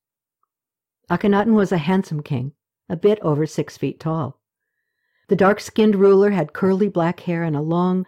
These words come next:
slender face, with flashing, dark brown eyes.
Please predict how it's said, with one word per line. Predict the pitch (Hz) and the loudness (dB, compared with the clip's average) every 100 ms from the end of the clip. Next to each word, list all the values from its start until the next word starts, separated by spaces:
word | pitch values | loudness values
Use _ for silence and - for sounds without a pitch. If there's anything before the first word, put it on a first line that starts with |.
| _ | _
slender | - - 202 196 156 | -8 0 2 2 0
face, | - 143 139 - _ _ _ - | -2 -6 -8 -14 _ _ _ -6
with | 185 | -6
flashing, | - 170 175 - 147 151 - - | -4 -2 0 -2 -4 -6 -10 -4
dark | 165 165 - | -4 -2 -4
brown | 160 156 | -2 -2
eyes. | 147 131 143 | -4 -6 -10